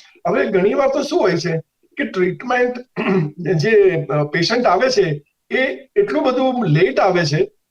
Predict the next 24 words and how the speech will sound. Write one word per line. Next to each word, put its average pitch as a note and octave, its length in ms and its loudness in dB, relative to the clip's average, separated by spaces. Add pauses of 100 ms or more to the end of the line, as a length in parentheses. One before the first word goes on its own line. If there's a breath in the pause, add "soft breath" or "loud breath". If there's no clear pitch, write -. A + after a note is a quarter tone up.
કે F#3+ 60 0
ભાઈ A#3 120 0
મટી A#3 300 0
જશે. F3+ 560 0 (340 soft breath)
અ, E3+ 200 0
કોઈ F3+ 380 4
પોતે, F3+ 380 2 (280)
હવે D#3+ 180 2
તો F#3+ 100 0
અહીંયા E3+ 460 0
તો G3 120 2
ઓ E3+ 280 4
ટી G3+ 100 2
સી G3 140 0
એટલે F3+ 140 2
over E3+ 220 2
the G3 140 2
counter G3 500 2
તમને G3 320 2
દવા E3 320 4
મળે C#3 220 4
છે. C#3 260 -2 (440)
એ A3 260 4 (300)
મેડિકલ C#4 680 0